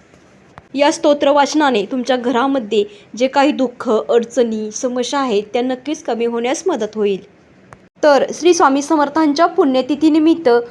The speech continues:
तुम्हाला कोणती सेवा करायची आहे हे पाहण्याआधी तुम्ही जर या चॅनलवरती नवीन असाल आणि स्वामी भक्त असाल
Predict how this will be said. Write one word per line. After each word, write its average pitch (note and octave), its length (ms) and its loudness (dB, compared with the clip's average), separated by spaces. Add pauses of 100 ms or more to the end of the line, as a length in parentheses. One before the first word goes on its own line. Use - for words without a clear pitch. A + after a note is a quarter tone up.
(180)
तुम्हाला D4 220 2
कोणती D4 460 0
सेवा D4 260 2
करायची D4+ 440 2
आहे E4 260 4 (120)
हे D#4+ 100 2
पाहण्याआधी C4 580 2 (300)
तुम्ही C4 200 0
जर B3+ 140 2
या B3+ 180 2
चॅनलवरती B3 540 0
नवीन B3+ 340 -2
असाल D4+ 300 2 (100)
आणि C#4+ 180 2
स्वामी B3 280 0
भक्त C4+ 260 -2
असाल B3 380 0